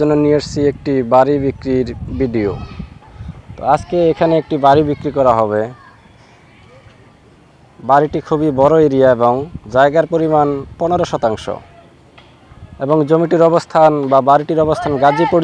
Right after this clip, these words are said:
জেলা, কালিয়াকৈর থানা, শফিপুর, মাজুখান। মাজুখান বাজারে এই জমিটি অবস্থিত। দেখতেই পাচ্ছেন বাড়িটির সামনে পাকা রাস্তা বাজার হতে এসেছে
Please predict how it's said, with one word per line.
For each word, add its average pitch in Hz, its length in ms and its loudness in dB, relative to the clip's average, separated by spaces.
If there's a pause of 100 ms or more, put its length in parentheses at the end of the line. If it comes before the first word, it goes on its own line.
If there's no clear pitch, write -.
জেলা, 170 240 4 (480)
কালিয়াকৈর 151 500 -2
থানা, 175 240 2 (840)
শফিপুর, 160 600 4 (480)
মাজুখান। 139 480 0 (1080)
মাজুখান 170 380 0 (120)
বাজারে 165 280 4 (120)
এই 151 140 0
জমিটি 143 340 0 (140)
অবস্থিত। 127 380 -4 (180)
দেখতেই 156 320 -4
পাচ্ছেন 147 300 -2 (600)
বাড়িটির 135 400 0
সামনে 131 300 0 (680)
পাকা 143 240 2
রাস্তা 135 340 2 (440)
বাজার 123 320 2
হতে 117 220 -2 (2000)
এসেছে 127 360 -4